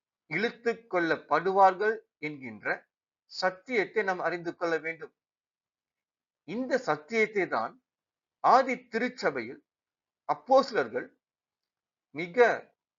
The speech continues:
தெளிவாக வெளிப்படையாக போதிக்கும் பொழுது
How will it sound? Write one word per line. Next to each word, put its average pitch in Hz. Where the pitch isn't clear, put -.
தெளிவாக 190
வெளிப்படையாக 160
போதிக்கும் 185
பொழுது 117